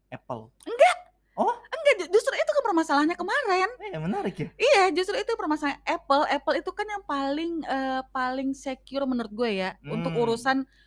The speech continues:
Speaker 2: eh, hal-hal
Speaker 1: Authentication,
Speaker 2: iya,
Speaker 1: ya.
Speaker 2: hal-hal pribadi gitu loh,
Speaker 1: Hmm,
Speaker 2: untuk
Speaker 1: hmm.
Speaker 2: data-datanya gitu kan. Jadi tidak sembarangan orang bisa mengakses data-data yang ter-, udah ter-, ter-, ter-,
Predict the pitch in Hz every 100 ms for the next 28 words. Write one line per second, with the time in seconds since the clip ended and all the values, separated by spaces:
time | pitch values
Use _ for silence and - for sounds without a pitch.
0 | _ _ _ 226 233 240 240 233 233 151
1 | 147 - - - 247 294 262 226 220 226
2 | 233 233 220 233 262 233 196 208 190 185
3 | 208 202 196 202 202 214 226 214 185 180
4 | 170 175 196 190 214 - 202 190 202 185
5 | 185 185 185 233 214 185 180 170 190 220
6 | - 175 170 190 202 196 - 165 190 190
7 | 180 190 185 185 185 185 - - - -
8 | - - - 226 220 214 214 208